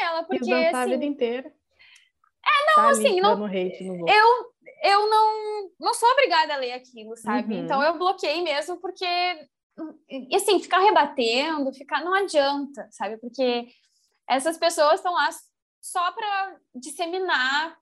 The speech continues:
Speaker 1: coisas
Speaker 2: Uhum.
Speaker 1: ruins, assim, e, e não importa o que tu diga pra elas, não vai mudar o que ela tem, né, ali pra falar, enfim.
Speaker 2: Sim.
Speaker 1: E não tem a ver com a gente, né? Tem muito mais a ver com
Speaker 2: Com a pessoa.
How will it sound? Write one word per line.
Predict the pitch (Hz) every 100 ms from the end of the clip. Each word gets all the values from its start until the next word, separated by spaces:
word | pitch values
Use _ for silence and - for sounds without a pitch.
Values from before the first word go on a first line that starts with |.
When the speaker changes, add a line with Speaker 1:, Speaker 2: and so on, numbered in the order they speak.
| -
Speaker 1:
coisas | 370 370 440
Speaker 2:
Uhum. | 392
Speaker 1:
ruins, | 403 381 427 330 233
assim, | - 226 220 247 254 - -
e, | 311
e |
não | 339 381
importa | 370 330 330 427 403
o |
que | 359
tu | 262
diga | 240 240 240
pra | 247
elas, | 208 208 220
não | 233 240
vai | 226 254
mudar | 339 254 233 220 208 208 _ _ _ _ _ -
o |
que | 254 240
ela | 226 233
tem, | 240 226
né, | 233 208 214
ali | 214 190 226 220
pra | 226
falar, | 220 220 214 196
enfim. | 208 208 190 190 _ _ _ _ _
Speaker 2:
Sim. | 190 180 - _ _
Speaker 1:
E | 269
não | 294
tem | 311 330
a |
ver | 330
com | 339
a | 359
gente, | 370 359 494 285
né? | 226 240
Tem | 254
muito | 247 294
mais | 285 311
a |
ver | 269 277
com | 294 269 262 254 254 - -
Speaker 2:
Com |
a | 185
pessoa. | 202 - 180